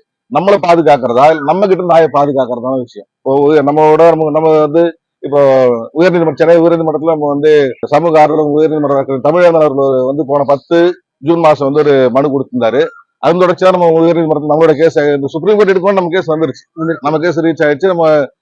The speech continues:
Speaker 1: மாண்புமிகு தலைமை நீதிபதி அவர்களுடைய அமர்வு தான் வந்தது.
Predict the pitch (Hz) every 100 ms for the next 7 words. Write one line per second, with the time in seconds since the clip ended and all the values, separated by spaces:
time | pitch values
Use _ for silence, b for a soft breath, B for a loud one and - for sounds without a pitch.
0 | _ 151 165 160 160 156 151 143 139 123
1 | - 147 165 156 143 143 139 135 127 131
2 | 131 151 147 151 147 135 131 151